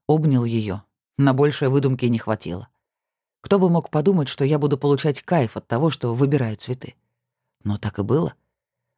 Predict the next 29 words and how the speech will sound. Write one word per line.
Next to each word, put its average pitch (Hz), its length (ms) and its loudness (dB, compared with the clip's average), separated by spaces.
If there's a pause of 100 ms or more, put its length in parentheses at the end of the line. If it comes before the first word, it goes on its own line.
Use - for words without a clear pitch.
(160)
В - 20 0
вечер 156 380 2
перед 147 240 2
свадьбой 151 400 2
топтался 135 500 -2
у 120 40 0
прилавка 127 440 -2
с - 80 -6
розами 123 440 0
и 113 40 0
не 120 120 2
мог 123 180 0
определиться, 113 640 -6 (320)
белые 131 500 2 (140)
или 131 160 4
красные, - 520 -10 (400)
мелкие 135 680 2 (160)
или 143 160 4
крупные. 123 560 -4 (1120)
По-хорошему, 170 800 2
надо 160 280 2
было 156 180 2
согласиться 160 560 -2
на 107 80 -2
предложение 113 600 0
Савки - 300 -2
переночевать 110 640 -4
у - 40 -8
него. 98 260 -8